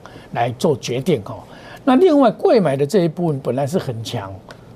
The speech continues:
哦，但是今天也呈现一个弱势的现象，昨天非常的强，把前天的盖过去。那最主要是我们看到，假如说贵买这边主要的有三档股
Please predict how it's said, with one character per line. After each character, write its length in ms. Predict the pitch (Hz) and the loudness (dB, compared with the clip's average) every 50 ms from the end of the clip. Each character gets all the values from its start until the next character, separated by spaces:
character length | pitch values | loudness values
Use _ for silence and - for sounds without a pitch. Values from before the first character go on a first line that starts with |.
| - - - | -20 -20 -18
哦， 120 | - - - - | -16 -12 -4 0
但 120 | 202 190 | 0 2
是 100 | 156 156 156 | 2 0 0
今 180 | - 202 208 | 2 2 4
天 140 | 196 214 202 | 4 4 4
也 120 | 165 143 | 4 2
呈 180 | 127 - 139 139 | 0 -2 -2 -4
现 220 | 143 - 185 156 135 | 0 2 0 0 0
一 100 | 143 139 | 0 -2
个 100 | 131 139 | -2 0
弱 260 | 143 202 196 160 131 123 | 0 2 0 0 0 -4
势 180 | - - 156 | -4 -4 -6
的 120 | 123 123 117 | -6 -6 -6
现 220 | - 156 135 127 | -4 -4 -4 -4
象， 220 | 127 - 120 107 - - - - - - | -4 -6 -8 -8 -10 -16 -20 -20 -16 -8
昨 180 | - 139 156 151 | -2 0 0 2
天 140 | 170 196 185 | 2 2 2
非 160 | - 202 202 | 2 2 2
常 160 | 190 160 143 | 2 2 0
的 80 | 147 139 | 0 -2
强， 260 | - - 113 101 98 95 - - - - - - - | -4 -6 -10 -10 -12 -18 -20 -20 -20 -20 -20 -20 -14
把 240 | - 127 113 113 - - - - - - - - - | -10 -10 -8 -10 -10 -16 -18 -20 -20 -20 -20 -12 -6
前 220 | - 156 156 165 | -2 0 2 4
天 120 | 196 208 | 4 4
的 80 | 196 160 | 4 4
盖 200 | - 226 180 151 | 4 2 2 2
过 160 | 143 156 143 | 2 -2 -4
去。 160 | 123 - 135 143 | -4 -4 -4 0
那 140 | 202 220 - | 2 2 2
最 180 | - 247 202 | 4 2 0
主 120 | 143 131 156 | 0 0 -2
要 140 | 185 160 | -2 -2
是 140 | 143 147 156 143 - - - - - - - - - - | -2 -4 -6 -8 -8 -12 -14 -16 -20 -20 -20 -18 -8 -2
我 60 | 180 | 0
们 120 | 196 208 | 2 2
看 180 | 202 240 240 214 | 4 4 4 4
到， 220 | 220 180 156 - - - - - - - _ - | 4 2 2 -2 -6 -16 -20 -20 -20 -20 _ -14
假 260 | - - 170 131 - | -6 -2 2 4 4
如 180 | 170 190 240 226 | 4 4 4 4
说 140 | - 233 233 | 4 2 0
贵 300 | 233 - 359 359 294 214 | 0 0 0 2 2 2
买 160 | 175 143 143 | 0 0 -2
这 140 | - 208 180 | 0 0 0
边 280 | 151 175 175 185 175 | 2 2 0 -2 -4
主 240 | - - 131 131 180 | -8 -8 -4 0 2
要 140 | 220 208 165 | 4 4 4
的 120 | 151 151 | 2 0
有 200 | 143 131 117 107 101 | -2 -2 -6 -10 -10
三 280 | - - 170 175 165 | -6 -2 -2 0 0
档 180 | 143 135 131 131 | -2 -4 -6 -8
股 100 | 120 | -10